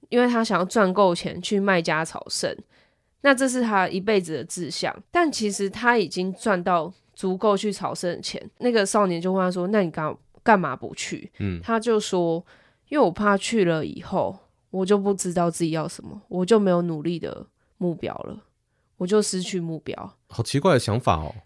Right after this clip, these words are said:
Speaker 1: 这就很，很像很多老人退休以后，他不知道自己要什么，因为他可能这辈子他就是工作，等到有一天不用工作的时候，他反而不知道自己能做什么，这其实很可怕。所以我觉得你的目标是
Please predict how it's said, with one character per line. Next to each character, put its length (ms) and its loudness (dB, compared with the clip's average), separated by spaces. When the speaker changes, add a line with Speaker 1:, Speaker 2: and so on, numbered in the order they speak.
Speaker 1:
这 140 0
就 120 6
很， 260 4
很 200 0
像 140 2
很 140 4
多 160 4
老 240 -2
人 180 2
退 160 2
休 240 0
以 60 -6
后， 200 -6
他 180 -4
不 180 -2
知 140 -2
道 120 0
自 140 -8
己 80 -4
要 140 -8
什 120 -14
么， 60 -18
因 80 0
为 20 4
他 60 2
可 60 -2
能 120 0
这 140 2
辈 180 2
子 260 -6
他 140 0
就 120 2
是 60 2
工 240 -6
作， 360 -10
等 120 4
到 220 4
有 140 0
一 60 2
天 180 0
不 60 -4
用 140 -4
工 160 -8
作 160 -10
的 60 -10
时 140 -16
候， 120 -18
他 120 -4
反 200 -4
而 200 -8
不 100 -4
知 100 -4
道 120 -2
自 160 -10
己 220 -8
能 220 -6
做 200 -2
什 160 -14
么， 80 -20
这 120 -2
其 160 -2
实 140 -2
很 160 -4
可 220 -10
怕。 180 -8
所 160 0
以 160 2
我 160 2
觉 200 4
得 460 2
你 140 0
的 100 8
目 220 4
标 340 2
是 380 -4